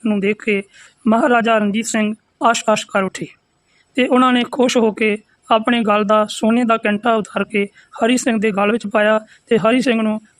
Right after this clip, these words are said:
ਗਲਵੱਕੜੀ ਦੇ ਵਿੱਚ ਲਿਆ ਤੇ ਨਾਲ ਹੀ ਆਪਣੀ ਫੌਜ ਦੇ ਵਿੱਚ ਸ਼ਾਮਲ ਕਰਕੇ ਤੇ ਆਪਣੇ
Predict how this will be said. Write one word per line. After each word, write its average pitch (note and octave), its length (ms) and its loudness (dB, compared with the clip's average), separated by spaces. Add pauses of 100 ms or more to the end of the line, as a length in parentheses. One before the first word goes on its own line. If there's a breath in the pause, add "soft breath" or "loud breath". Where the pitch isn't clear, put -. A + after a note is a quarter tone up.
(100)
ਗਲਵੱਕੜੀ A3+ 420 2
ਦੇ G#3+ 120 0
ਵਿੱਚ G#3 240 -2
ਲਿਆ F#3 180 -2 (520 soft breath)
ਤੇ B3 100 2
ਨਾਲ A#3 260 2
ਹੀ C4 160 2
ਆਪਣੀ A3+ 300 0
ਫੌਜ G#3+ 300 -2
ਦੇ A#3 100 2
ਵਿੱਚ A3 180 -2
ਸ਼ਾਮਲ G3+ 320 -2
ਕਰਕੇ A3 420 -2 (300 loud breath)
ਤੇ A3+ 260 2
ਆਪਣੇ A3+ 300 0